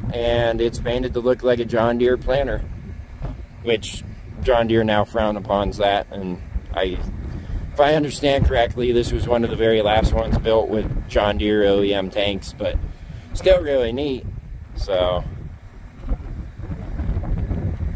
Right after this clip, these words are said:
I gotta get back at it, but just thought I'd jump out and take a little video of it. As soon as I jumped in the tractor,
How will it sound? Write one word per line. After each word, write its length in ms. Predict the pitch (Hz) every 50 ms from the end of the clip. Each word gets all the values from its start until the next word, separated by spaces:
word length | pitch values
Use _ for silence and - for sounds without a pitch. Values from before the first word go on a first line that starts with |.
| - - - - - - - - - - - - - - - - 104
I 120 | 113 131
gotta 240 | 135 131 131 127 123
get 160 | 131 131 113
back 280 | 127 120 120 120 127 -
at 220 | 110 113 123 147
it, 220 | 165 151 - 107
but 240 | 98 92 - - -
just 220 | - 117 113 - -
thought 180 | 117 113 110
I'd 160 | 110 104 101
jump 200 | - 110 113 110
out 200 | 113 113 113 110
and 40 | 110
take 200 | - 123 120 113
a 20 | 110
little 180 | 113 117 113
video 360 | 107 113 120 117 110 98 -
of 120 | 107 107 -
it. 80 | - - - - - - - - - - - -
As 220 | - 147 135 123 -
soon 260 | - 180 208 214 208
as 180 | 196 180 139
I 200 | 170 165 160 156
jumped 340 | 120 123 147 143 143 127 131
in 140 | 135 131 120
the 40 | 110
tractor, 640 | 95 - 127 120 117 113 101 92 104 98 98 95